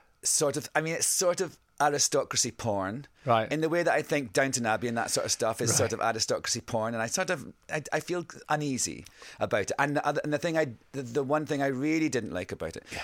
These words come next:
Speaker 1: was that the o-, overall message is that, oh, these poor old rich people
Speaker 2: Yeah.
Speaker 1: being taken to the cleaners by a working class horrible person.
Speaker 2: Right.
Speaker 1: That didn't sit well with me. That
Speaker 2: No,
Speaker 1: sort
Speaker 2: it's
Speaker 1: of
Speaker 2: funny
Speaker 1: me-,
Speaker 2: that you
Speaker 1: message.
Speaker 2: read. Well, he wasn't working class. He was middle class, wasn't he, in the end?
Speaker 1: Well, yes, that's true.
Speaker 2: Yeah.
Speaker 1: But someone who wasn't of their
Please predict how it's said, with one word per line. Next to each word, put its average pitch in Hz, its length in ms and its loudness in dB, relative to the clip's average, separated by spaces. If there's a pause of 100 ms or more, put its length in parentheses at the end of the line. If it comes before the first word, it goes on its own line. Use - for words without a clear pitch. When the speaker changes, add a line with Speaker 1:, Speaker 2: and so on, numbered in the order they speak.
Speaker 1:
was 127 200 2
that 135 120 0
the 127 140 2
o-, 151 260 2
overall 151 340 4
message 135 320 2
is - 120 2
that, 113 120 0
oh, 143 140 2
these 131 160 -2
poor 180 420 -2
old 143 280 0
rich - 300 0
people - 520 -6
Speaker 2:
Yeah. 107 200 2 (120)
Speaker 1:
being 131 200 0
taken 127 360 0
to 117 80 -4
the 123 80 -6
cleaners 110 320 0
by 104 180 4
a 104 120 4 (200)
working 110 360 0
class 95 380 2 (120)
horrible 98 300 0
person. - 460 -2
Speaker 2:
Right. 110 240 4 (120)
Speaker 1:
That 135 320 4
didn't 110 200 -4
sit - 200 0
well 90 180 -2
with 76 140 -6
me. 67 100 -10
That 104 140 4
Speaker 2:
No, 143 120 8
Speaker 1:
sort 147 100 4
Speaker 2:
it's 98 80 0
Speaker 1:
of 95 60 -2
Speaker 2:
funny 175 200 6
Speaker 1:
me-, 151 40 6
Speaker 2:
that 143 180 0
you 139 120 4
Speaker 1:
message. 143 180 6
Speaker 2:
read. 156 80 0
Well, 165 100 6
he 196 100 4
wasn't 220 280 0
working 175 180 6
class. - 160 -2
He 131 80 -8
was 117 80 -8
middle 135 220 0
class, 117 220 -4
wasn't 117 180 -2
he, 107 60 0
in 110 80 -2
the 113 100 -2
end? 110 340 -2
Speaker 1:
Well, 156 260 4
yes, 151 200 2
that's - 200 2
true. 82 200 0 (140)
Speaker 2:
Yeah. 120 120 6
Speaker 1:
But - 100 4
someone 170 260 6
who 147 100 2
wasn't 135 320 4
of 117 200 2
their 117 340 6